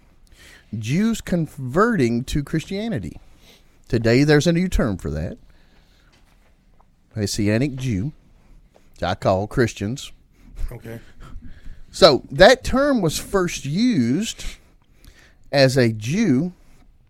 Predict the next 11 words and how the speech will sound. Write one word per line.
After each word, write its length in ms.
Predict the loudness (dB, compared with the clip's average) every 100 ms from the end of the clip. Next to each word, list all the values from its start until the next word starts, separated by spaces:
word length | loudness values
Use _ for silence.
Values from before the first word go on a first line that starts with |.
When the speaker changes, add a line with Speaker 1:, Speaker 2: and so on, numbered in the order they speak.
| _ -20 -20 -4
Speaker 2:
Becoming 400 | -2 0 0 -2
a 80 | -4
Christian. 380 | -4 -4 -6 -8
Speaker 1:
becoming 340 | -4 -4 -4
a 60 | -4
Christian. 420 | -6 -8 -12 -20 -20 -20 -20 -4
And 120 | 2 2
Speaker 2:
Well 140 | 4
Speaker 1:
so 240 | 4 2 0 -12 -12
through 220 | 0 0 6
time, 720 | 8 8 6 2 0 0 -4